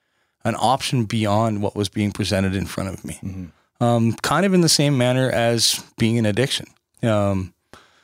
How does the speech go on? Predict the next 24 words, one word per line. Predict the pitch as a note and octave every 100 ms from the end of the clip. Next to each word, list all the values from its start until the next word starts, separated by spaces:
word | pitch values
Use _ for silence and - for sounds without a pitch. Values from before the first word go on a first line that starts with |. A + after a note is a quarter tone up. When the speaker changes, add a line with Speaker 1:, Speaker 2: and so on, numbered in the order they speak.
| _ -
Speaker 1:
you | A2
know, |
you | G#2+ B2+
can | - A#2+
think | - A#2+ A2+
throughout | - B2 A#2 A2+
the |
entire | G#2+ A2+ A2+ G#2+
day | F#2+ G#2 A#2 G#2+
or | F#2
week, | G#2+ C3 -
like, | - F#2 -
"I'm | G#2+
gonna | G#2+ G2
stop," | - F#2+ G#2+ -
or, | F#2
"That's | G#2 -
been | G#2+
enough | G2+ G2+
for | - G2
today," | G#2 F#2 A#2+
or | A#2+
whatever. | F#2 G2 G#2+
And | A#2+